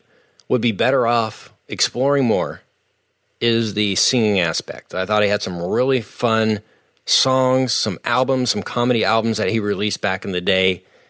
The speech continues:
that really gave him his own unique voice in comedy. It was almost like Steve Martin in the nineteen seventies doing stand-up. There was really nothing like what he was doing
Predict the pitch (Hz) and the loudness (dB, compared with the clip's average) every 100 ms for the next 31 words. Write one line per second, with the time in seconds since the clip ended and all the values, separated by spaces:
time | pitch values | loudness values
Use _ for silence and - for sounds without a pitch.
0 | _ _ - 95 104 113 117 110 98 104 | _ _ -6 -4 -2 0 2 0 0 0
1 | 104 101 95 92 95 92 90 90 82 - | 0 -2 -4 -2 -2 -2 -4 -4 -6 -4
2 | 95 98 92 - 85 - 101 98 95 95 | 2 4 4 0 -4 -4 0 2 0 0
3 | 95 104 101 98 90 - _ - - - | -2 -2 0 0 -2 -6 _ -20 -20 -12
4 | - 139 185 165 151 117 - _ _ - | -4 -2 0 -2 -2 -2 -4 _ _ -8
5 | - 139 104 107 104 95 98 92 90 90 | -2 -2 0 2 2 0 -2 -4 -4 -4
6 | 92 90 87 - 85 - 90 80 80 78 | -2 -2 -2 -4 -6 -2 -2 -4 -4 -6
7 | 76 - - _ _ _ 101 95 90 - | -4 -8 -10 _ _ _ -2 0 0 0
8 | 156 147 - - 104 104 95 98 98 135 | 2 2 -2 0 2 2 -2 -8 -4 -2
9 | 143 113 110 113 117 107 95 104 113 - | 0 0 0 -2 -2 -2 -2 -2 -2 -4
10 | 87 98 104 95 _ - - 95 98 90 | -4 0 0 0 _ -20 -10 -4 -2 0
11 | 120 180 135 90 | 0 2 2 -2